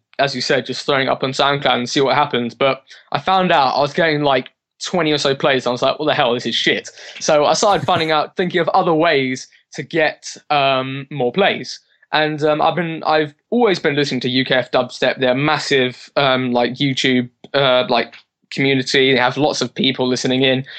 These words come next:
I was thinking, do they have, like, some kind of SoundCloud community? So I typed up on,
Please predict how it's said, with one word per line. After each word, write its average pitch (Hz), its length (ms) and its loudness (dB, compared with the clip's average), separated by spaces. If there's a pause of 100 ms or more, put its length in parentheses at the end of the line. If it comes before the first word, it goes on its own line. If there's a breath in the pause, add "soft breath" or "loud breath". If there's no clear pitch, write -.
(140 loud breath)
I - 80 2
was 160 140 2
thinking, 190 420 2
do 240 180 2
they 214 160 4
have, 160 220 2
like, 147 160 2
some 143 180 -2
kind 143 160 0
of 127 60 -4
SoundCloud 135 580 0
community? 131 560 -4
So - 140 -2
I 131 80 2
typed 208 320 2
up 143 160 -2
on, 127 200 -2